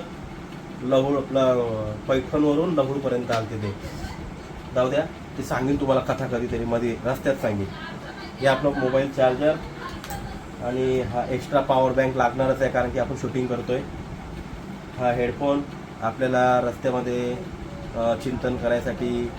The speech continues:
कीर्तन ऐकायसाठी हेडफोन. आणखीन, अ,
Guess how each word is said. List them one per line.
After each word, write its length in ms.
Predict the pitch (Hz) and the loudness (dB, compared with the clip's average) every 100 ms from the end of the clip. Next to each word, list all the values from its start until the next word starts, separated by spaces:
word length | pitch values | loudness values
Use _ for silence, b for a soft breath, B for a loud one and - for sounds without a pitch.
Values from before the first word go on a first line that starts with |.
| - | -6
कीर्तन 300 | 127 120 120 | -4 -2 0
ऐकायसाठी 640 | 120 113 127 120 117 123 117 | 0 0 -2 -2 -4 -4 -6
हेडफोन. 380 | 110 113 123 127 143 - - - - - - - - - - | -4 -4 -2 -2 -2 -6 -10 -10 -12 -10 -10 -10 -10 -8 -2
आणखीन, 500 | 151 151 175 175 175 | 0 0 0 2 4
अ, 260 | 170 175 | 4 4